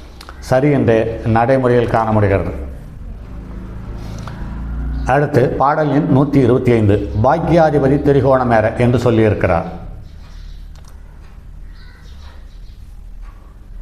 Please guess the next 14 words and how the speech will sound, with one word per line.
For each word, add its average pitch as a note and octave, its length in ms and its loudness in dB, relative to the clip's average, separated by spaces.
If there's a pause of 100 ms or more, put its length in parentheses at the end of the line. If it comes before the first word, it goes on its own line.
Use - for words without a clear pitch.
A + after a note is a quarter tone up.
(280)
"அறிவித்தேன் E3+ 600 2
அஞ்சுக்கு D#3 560 4
அஞ்சொன்றாலும் D3 1000 2
அப்பனே D3 440 2
அப்பதிக்கு D3 760 2
கோணந்தன்னில் C#3+ 920 2
தெரிவித்தேன் D#3+ 600 2
திரவியமும் D#3 600 4
காடி D3+ 320 4
கொண்டு B2+ 600 2
திறமான D#3 680 4
மனையும் D#3+ 500 2
கட்டி D3+ 340 2
ஆளுவானான் B2 680 2